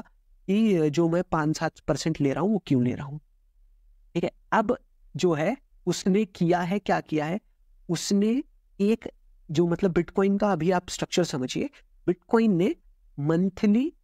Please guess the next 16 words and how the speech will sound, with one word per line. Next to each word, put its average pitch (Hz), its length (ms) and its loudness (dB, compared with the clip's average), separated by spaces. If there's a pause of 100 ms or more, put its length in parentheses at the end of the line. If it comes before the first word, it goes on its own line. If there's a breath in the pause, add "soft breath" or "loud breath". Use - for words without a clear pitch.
(140)
वीकली 196 640 0 (100)
और 190 140 0
डेली 180 500 2
द्वारा 180 380 2
सपोर्टेड 185 920 0 (420)
एक 190 560 -2 (360)
जो 196 320 2
डिमांड 165 640 2
जोन 143 380 0
है, - 120 -10 (380)
उसको 220 320 -4
हिट 185 240 -2 (160)
किया - 200 -8
है। - 120 -18 (1160)
ठीक 175 100 -2
है, 247 100 2